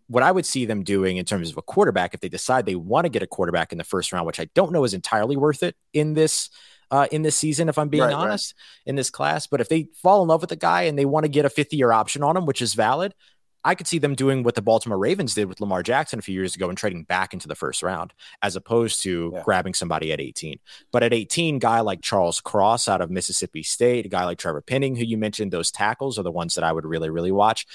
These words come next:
Speaker 1: As much as I know the sexy pick would be the wide receiver, I wouldn't be surprised to see them continue to invest in the offensive line.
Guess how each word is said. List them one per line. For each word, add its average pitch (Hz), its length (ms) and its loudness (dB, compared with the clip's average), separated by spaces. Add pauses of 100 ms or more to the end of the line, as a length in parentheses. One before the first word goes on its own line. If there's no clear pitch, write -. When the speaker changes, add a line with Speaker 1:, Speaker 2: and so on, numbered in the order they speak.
(140)
Speaker 1:
As 90 100 -6
much 95 140 -2
as 87 100 -4
I 85 60 0
know 87 160 0
the 80 80 -2
sexy 92 340 -2
pick - 240 -6
would 82 120 -4
be 85 100 -2
the 78 80 -2
wide 78 240 0
receiver, 87 560 -2
I 101 60 2
wouldn't 87 200 -2
be 85 60 -2
surprised 82 320 -2
to 78 60 -6
see 87 120 -4
them 80 120 -6
continue 85 420 -2
to - 120 -8
invest 76 340 -2
in 82 40 -14
the 78 140 0
offensive 78 420 -4
line. 85 260 -2